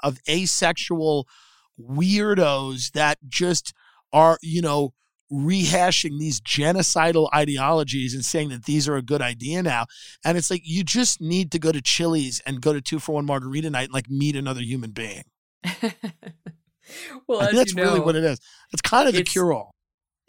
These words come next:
Speaker 2: it's everywhere. And i-, it's not, I, it's not just, you know, the trans community, as you
Speaker 1: Of
Speaker 2: know,
Speaker 1: course.
Speaker 2: sort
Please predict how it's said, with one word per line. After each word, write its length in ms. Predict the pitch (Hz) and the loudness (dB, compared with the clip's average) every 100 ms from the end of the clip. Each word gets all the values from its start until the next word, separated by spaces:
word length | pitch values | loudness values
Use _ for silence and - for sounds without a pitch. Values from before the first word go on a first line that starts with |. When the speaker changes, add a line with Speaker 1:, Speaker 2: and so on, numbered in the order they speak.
| - | -6
Speaker 2:
it's 220 | 180 165 | -4 0
everywhere. 680 | 175 170 131 127 127 143 - - | 0 -2 -6 -10 -14 -16 -18 -8
And 640 | 160 156 151 151 147 151 151 _ _ _ - | -4 -2 -2 -2 -4 -10 -16 _ _ _ -16
i-, 40 | 147 | -12
it's 260 | - 160 | -10 -6
not, 140 | 160 - | -4 -2
I, 120 | 156 | -4
it's 220 | 151 160 | -4 -4
not 200 | 160 151 | -4 -4
just, 240 | - 131 - _ - | -8 -16 -18 _ -14
you 100 | 147 | -12
know, 140 | 123 | -12
the 140 | 117 | -12
trans 320 | 135 143 135 - | -10 -10 -10 -12
community, 420 | 139 127 127 131 | -14 -12 -12 -12
as 100 | 131 | -12
you 60 | |
Speaker 1:
Of 60 | 139 | -10
Speaker 2:
know, 80 | 135 | -2
Speaker 1:
course. 160 | 135 | 0
Speaker 2:
sort 120 | 123 | 0